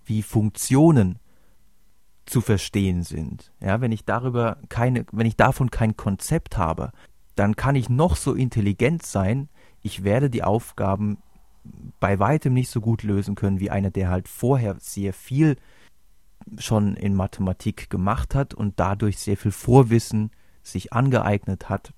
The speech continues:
über den Funktionenbegriff. Und der wird dann auch wirklich in der Klassenarbeit mit Sicherheit besser abschneiden. Und auch nach der Schule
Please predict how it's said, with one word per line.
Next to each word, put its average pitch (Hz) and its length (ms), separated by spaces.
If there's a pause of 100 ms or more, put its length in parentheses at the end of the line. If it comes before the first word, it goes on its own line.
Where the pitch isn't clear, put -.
(340)
über 107 440 (580)
den 104 140
Funktionenbegriff. 117 1400 (880)
Und 110 260
der 120 240
wird 120 300
dann 104 180
auch - 380 (140)
wirklich 113 360
in 95 120
der 95 120
Klassenarbeit 98 720 (800)
mit 107 200
Sicherheit 101 500
besser 98 360
abschneiden. - 640 (1700)
Und 120 300
auch 120 300
nach 117 380
der 123 160
Schule 101 460